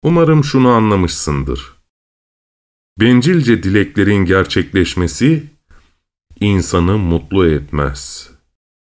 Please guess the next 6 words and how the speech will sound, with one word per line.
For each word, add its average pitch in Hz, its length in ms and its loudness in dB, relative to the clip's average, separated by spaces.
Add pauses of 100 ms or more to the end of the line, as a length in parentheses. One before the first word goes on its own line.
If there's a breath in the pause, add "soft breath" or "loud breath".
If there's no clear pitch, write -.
(580)
Bu 170 160 -2
kitapta 143 640 0 (680)
bilmen 131 420 4
gereken 110 460 2
ilkeler 95 520 2
yazıyor. 80 720 0